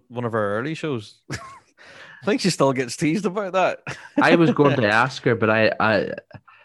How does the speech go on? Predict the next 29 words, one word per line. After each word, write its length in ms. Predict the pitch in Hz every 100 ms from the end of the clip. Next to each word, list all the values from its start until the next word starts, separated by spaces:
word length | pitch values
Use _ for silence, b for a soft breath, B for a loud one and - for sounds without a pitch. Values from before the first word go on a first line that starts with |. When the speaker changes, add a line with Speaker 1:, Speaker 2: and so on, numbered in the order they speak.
| b b
Speaker 2:
I 80 | 107
think 220 | 147 135
I 140 | 131
just 240 | 123 117 113
left 320 | 104 117 -
the 60 | 107
Big 140 | 117
Grab 240 | 113 104 107
show 140 | 123
and 100 | 98
didn't 180 | 107 107
get 120 | 95
a 40 |
chance 340 | 82 113 123 147
to 120 | 127
ask 300 | 110 110 -
her. 260 | 101 92 - _ b b b -
I 60 |
wanted 200 | 120 120
to 60 | 107
ask 220 | 117 117
her, 80 | 104
why 280 | 92 143 190
do 140 | 185
the 120 | 147 120
f-, 160 | - -
what, 180 | 113 -
every 260 | 147 165 143
picture 580 | - 135 135 147 123